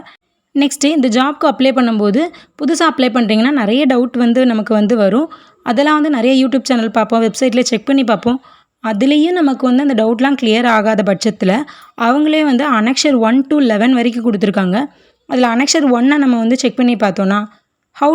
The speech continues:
to apply அப்படி ஆன்லைன் அப்படின்றத கொடுத்துருப்பாங்க. நெக்ஸ்ட், ரிசர்வேஷன் டீட்டெயில்ஸ் வந்து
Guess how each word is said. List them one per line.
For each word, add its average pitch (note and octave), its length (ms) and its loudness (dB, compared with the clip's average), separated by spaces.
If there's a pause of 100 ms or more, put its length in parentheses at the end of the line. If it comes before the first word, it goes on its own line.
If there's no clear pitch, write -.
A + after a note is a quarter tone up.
to D#4+ 120 2
apply A3+ 260 0
அப்படி G3+ 140 -2 (140)
ஆன்லைன் A#3+ 400 2
அப்படின்றத G#3+ 460 0
கொடுத்துருப்பாங்க. G3+ 480 -2 (480)
நெக்ஸ்ட், C4+ 280 -2
ரிசர்வேஷன் C4 500 0
டீட்டெயில்ஸ் A#3 340 -2
வந்து A3+ 140 0